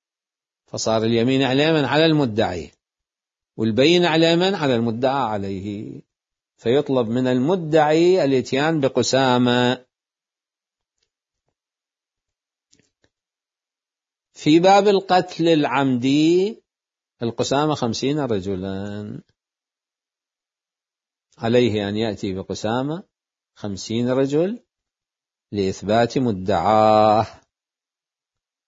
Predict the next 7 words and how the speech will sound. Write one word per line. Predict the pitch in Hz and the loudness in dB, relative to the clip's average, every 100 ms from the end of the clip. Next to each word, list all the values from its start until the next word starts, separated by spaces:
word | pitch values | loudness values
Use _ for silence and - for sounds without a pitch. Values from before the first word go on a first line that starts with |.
| _ _ _ _ _ _ _ _ _ _ _ _ _ _ _ _ _ _ _ _ _ _ 156 | _ _ _ _ _ _ _ _ _ _ _ _ _ _ _ _ _ _ _ _ _ _ 2
إذا | 151 165 | 4 6
لم | 185 233 | 4 4
يأتي | 226 202 160 165 | 4 2 0 0
بالقسامة | 151 - 131 131 120 117 117 | 0 -2 -4 -4 -4 -4 -4
لإثبات | 117 120 110 135 180 170 | 0 0 0 2 2 2
مدعاه | 165 139 117 120 113 110 110 | -2 -2 -2 0 2 0 0
المدعي، | 107 123 101 101 104 101 107 110 | -4 -4 -4 -2 -2 -2 -4 -6